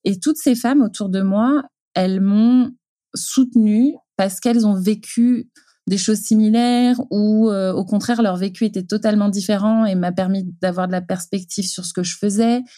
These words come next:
Et c'est vrai que cette sororité, je trouve, entre femmes en général et puis femmes entrepreneurs en particulier, elle est très forte parce que je pense que il y a des choses que tu peux comprendre que quand tu le fais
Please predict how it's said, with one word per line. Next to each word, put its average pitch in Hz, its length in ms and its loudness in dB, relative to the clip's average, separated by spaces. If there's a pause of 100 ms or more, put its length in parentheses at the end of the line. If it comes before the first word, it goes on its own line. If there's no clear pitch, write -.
(120)
Et 202 80 -2
c'est 208 140 0
vrai 233 180 0
que 269 60 -14
cette 190 180 -4
sororité, 220 600 0
je 240 80 -6
trouve, 233 260 0
entre 190 420 -2
femmes 214 580 0
en 185 100 -2
général 202 680 0
et 175 60 -2
puis 170 180 -12
femmes 202 240 -2
entrepreneurs 190 640 -2
en 175 100 -4
particulier, 190 840 -2 (320)
elle 202 120 2
est 196 140 -2
très 262 220 0
forte - 420 -4
parce 180 280 -4
que 247 340 2
je 190 240 -2
pense 247 400 0
que 226 420 0 (300)
il 185 60 -2
y - 20 0
a 185 60 0
des 202 120 -2
choses 277 240 -4
que 233 100 0
tu - 220 -6
peux 226 220 0 (340)
comprendre 262 680 2
que 277 80 0
quand 262 240 2
tu 233 240 -2
le 214 160 2
fais 240 420 -4